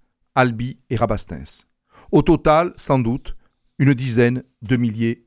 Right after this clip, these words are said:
de morts. Dans une lettre adressée au gouverneur, le roi, le vingt-sept août quinze cent soixante-douze, interdit l'exercice du culte réformé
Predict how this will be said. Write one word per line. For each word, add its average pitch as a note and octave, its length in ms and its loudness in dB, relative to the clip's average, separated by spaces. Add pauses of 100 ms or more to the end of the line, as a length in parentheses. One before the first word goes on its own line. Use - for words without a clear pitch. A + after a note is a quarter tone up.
(120)
de A2+ 100 -6
morts. F#2+ 400 -6 (1160)
Dans C#3+ 100 4
une F3+ 220 2
lettre D4 440 0
adressée F3 380 2
au F#3 80 2
gouverneur, E3+ 600 0 (500)
le E3 180 6
roi, G3 540 2 (380)
le F2+ 80 -8
vingt-sept C3+ 420 0
août - 300 -4 (140)
quinze B2+ 220 2
cent B2 180 0
soixante-douze, C3 600 -4 (600)
interdit F#3+ 720 2 (320)
l'exercice C3+ 560 0
du A2+ 100 -8
culte A2 240 -8
réformé A2+ 600 -4